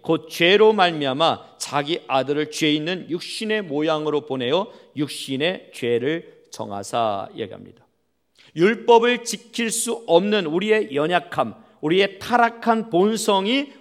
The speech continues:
문제가 된다는 거예요. 그 타락한 본성은 이런 거지요. 거룩하게 살려고, 살라고 하면 더 더럽게 살려고 하고, 불의하지 말라고 하면 불의를 일으키고 싶은 충동을 갖게 하는 것이라고 하는 거지요.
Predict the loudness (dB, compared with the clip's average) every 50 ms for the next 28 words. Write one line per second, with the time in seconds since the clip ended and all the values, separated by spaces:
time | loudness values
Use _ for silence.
0 | _ -6 -4 -2 0 0 0 0 0 0 0 2 2 2 2 0 -4 -8 -4 -4
1 | -2 0 2 2 2 2 2 0 -2 -2 -2 -4 -4 -10 -12 -6 0 0 0 0
2 | 2 2 4 4 2 2 -2 -2 -2 -2 -4 -6 -6 -6 -6 -2 -2 -2 -2 -2
3 | -6 -12 -20 -20 _ _ _ -4 0 0 2 2 2 0 0 0 0 -2 -2 0
4 | 0 -2 -4 -6 -14 -20 _ _ -4 0 4 6 6 6 6 4 2 0 0 0
5 | 0 0 -2 -2 -4 -6 -8 -6 -4 -4 -2 -2 -2 -4 -6 -8 -12 -8 -6 -4
6 | -2 -2 0 0 0 0 -2 -2 -2 -2 -2 -2 -4 -6 -10 -18 -20 _ _ _
7 | _ -6 0 2 2 2 2 0 -4 -12 -18 -20 -14 -6 -2 0 2 2 2 0
8 | 0 -4 -10 -6 -4 -4 -4 -4 -6 -6 -6 -6 -6 -8 -12 -14 -12 -10 -10 -10
9 | -12 -14 -20 _ _ _ _ _ -14 -6 -2 -2 0 2 4 4 4 4 2 2
10 | 0 2 2 2 2 2 4 4 4 4 2 0 -2 -2 -6 -12 -20 -16 -6 -2
11 | 0 2 2 2 4 4 4 2 2 -2 -8 -16 -20 -20 _ _ -4 -2 2 2
12 | 2 2 0 -6 -6 -4 -4 -6 -6 -8 -14 -10 -6 -4 -4 -4 -6 -10 -10 -8
13 | -6 -4 -2 -2 0 0 0 0 0 -2 -2 -4 -12 -16 -12 -8 -8 -8 -6 -2
14 | -2 -2 0 0 -4 -6 -6 -4 -4 -6 -6 -6 -10 -20 -20 _ -14 -10 -6 -4
15 | -4 -4 -6 -10 -14 -14 -18 -18 -18 -18 -20 -20 -20